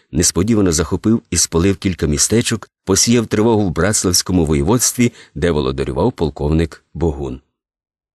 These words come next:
Польський герой мав зустрітися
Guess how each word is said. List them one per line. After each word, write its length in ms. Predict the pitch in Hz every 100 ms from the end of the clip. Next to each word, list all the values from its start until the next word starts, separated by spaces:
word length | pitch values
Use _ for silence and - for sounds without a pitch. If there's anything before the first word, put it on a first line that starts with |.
| _
Польський 420 | 76 107 - -
герой 400 | 78 78 90 131 - _ _ _ -
мав 340 | 64 73 135
зустрітися 920 | 127 117 - 104 127 117 - 113 110